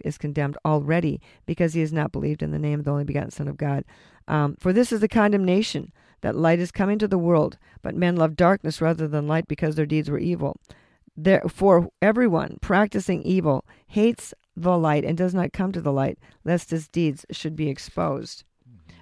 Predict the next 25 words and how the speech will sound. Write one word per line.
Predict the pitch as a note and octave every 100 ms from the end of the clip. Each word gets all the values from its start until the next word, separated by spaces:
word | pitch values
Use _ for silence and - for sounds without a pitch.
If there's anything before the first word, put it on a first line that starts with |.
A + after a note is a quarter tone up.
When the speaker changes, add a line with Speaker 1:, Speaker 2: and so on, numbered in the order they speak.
| -
Speaker 1:
But | F#3 -
he | - B3 A#3
who | G#3
does | F3+ F3+ F#3+
the | -
truth | E3+ G#3 F#3 -
comes | - F#3 F#3 -
to | - E3
the | D#3+
light, | E3 E3+ - - _ _ _ _
that | E3+
his | E3+ D#3+
deeds | E3+ E3
may | D#3+ D#3+
be | D#3+
clearly | - E3+ D#3 D3 D3
seen | - D#3 D3+ -
that | D3 D3+
they | C#3
have | C#3+
been | C#3+ C#3+
done | C#3 C#3+
in | C3
God." | C#3+ D#3 C3+
So | - E3+